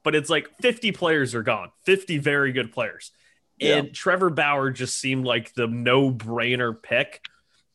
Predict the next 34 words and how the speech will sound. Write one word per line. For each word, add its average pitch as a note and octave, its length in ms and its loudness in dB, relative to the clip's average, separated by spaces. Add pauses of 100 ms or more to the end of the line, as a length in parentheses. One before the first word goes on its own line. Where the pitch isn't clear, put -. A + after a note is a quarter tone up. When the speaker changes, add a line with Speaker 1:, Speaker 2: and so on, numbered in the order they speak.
(220)
Speaker 1:
And C#3 340 2
I, C3 380 -4
I B2 80 2
messaged C3+ 440 0
Felipe D3+ 380 0 (120)
knowing B2+ 640 2 (420)
that A#2+ 380 0 (220)
he D3 500 0
was C3 340 -2
not C#3 500 0
gonna C3 180 2
wanna C3 240 2
pick G#3+ 240 -4
him. - 160 -12 (340)
And C3 160 2
I C#3 120 2
was D3 260 2
ready D3 320 4
to B2 100 -2
sit D3 300 -6
there C#3 240 2
and B2+ 80 -4
argue C#3 480 0
and C3 80 -2
argue C3+ 400 0
and A2+ 100 -2
argue. C3 520 -2 (640)
And C3+ 420 -2
the C3+ 120 -2
message D#3 500 0
I C#3+ 140 0
got C3+ 320 -2
back A#2+ 340 -2
was, G2+ 460 -8